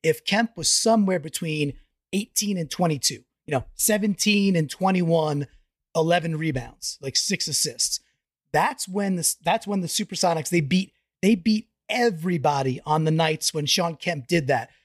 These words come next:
Sean Kemp was down to twelve. Sean Kemp scored thirty-two.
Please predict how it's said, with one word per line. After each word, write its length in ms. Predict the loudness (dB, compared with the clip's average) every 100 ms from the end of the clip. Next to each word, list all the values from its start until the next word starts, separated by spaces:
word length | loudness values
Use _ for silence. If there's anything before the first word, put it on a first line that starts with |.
| _
Sean 240 | -2 0
Kemp 280 | 0 0 0
was 120 | -4
down 220 | 0 -2 -2
to 60 |
twelve. 520 | -4 2 4 4 0 -4 _ _
Sean 260 | -4 -4
Kemp 380 | -4 -4 -4 -4
scored 360 | -2 2 0 2
thirty-two. 640 | 2 2 2 2 4